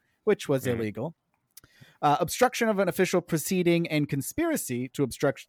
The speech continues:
Speaker 1: an official proceeding. Um, and that's related to January sixth, um, and his whole scheme to disrupt the, uh, the vote count there, and, and to pressure Mike Pence to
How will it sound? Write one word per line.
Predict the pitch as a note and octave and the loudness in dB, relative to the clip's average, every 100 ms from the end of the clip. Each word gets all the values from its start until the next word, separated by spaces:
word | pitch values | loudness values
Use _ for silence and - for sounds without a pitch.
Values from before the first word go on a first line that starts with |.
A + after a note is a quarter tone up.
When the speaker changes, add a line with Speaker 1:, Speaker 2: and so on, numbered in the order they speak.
| _ | _
Speaker 1:
an | C3+ | -4
official | A#2+ C3+ B2+ A2 | -2 -2 -2 -4
proceeding. | B2 A2 G2+ E2+ F#2 F3+ - _ - _ | -6 -8 -10 -12 -12 -12 -16 _ -20 _
Um, | D3+ C#3+ C#3 C#3 | 0 4 4 2
and | D#3 | 2
that's | D#3+ - - - - G#4 - - - - - - - - - | 2 0 -8 -12 -14 -18 -16 -18 -18 -16 -16 -16 -16 -18 -4
related | D3 C#3+ C#3 C#3 C3+ - | 0 2 2 0 -4 -4
to | C3+ C3 | -2 -2
January | A#2+ C3+ C3 B2 A2 | 0 -2 0 -2 -4
sixth, | - B2 A#2+ - - _ _ _ - _ _ _ _ | -6 -8 -8 -12 -18 _ _ _ -20 _ _ _ _
um, | A#2 A2+ A2 | -8 -6 -6
and | A2+ | -6
his | A2+ B2+ A#2+ - | -4 -4 -4 -8
whole | - C3+ B2+ A#2+ A2+ A2 A2+ _ _ | -4 -2 0 0 -2 -4 -8 _ _
scheme | - - C#3+ C#3+ C#3+ C3+ | -16 -12 -6 -2 0 -2
to | B2+ | -6
disrupt | A2+ C3+ - C3 A#2+ - - - | -6 -6 -2 -4 -4 -8 -16 -10
the, | B2 A2+ A2 A2 | -6 -6 -6 -6
uh, | G#2 G#2 G2+ - | -6 -8 -10 -12
the | G#2+ G2 - | -12 -12 -8
vote | A2+ - | -8 -8
count | G#2+ E2+ - | -12 -12 -12
there, | E2 E2 B2 _ _ _ _ _ _ _ _ _ | -14 -12 -16 _ _ _ _ _ _ _ _ _
and, | A#2 A2 G#2 - | -8 -6 -8 -8
and | A#2 G#2+ G2 | -8 -6 -6
to | - C3 | -8 -8
pressure | G#2 E3 C#3+ D3+ | -2 -2 0 0
Mike | D#3 C#3+ | 2 0
Pence | - A#3+ G3+ - | 0 -2 0 -6
to | - D#3 C#3+ B2 | -2 0 0 -2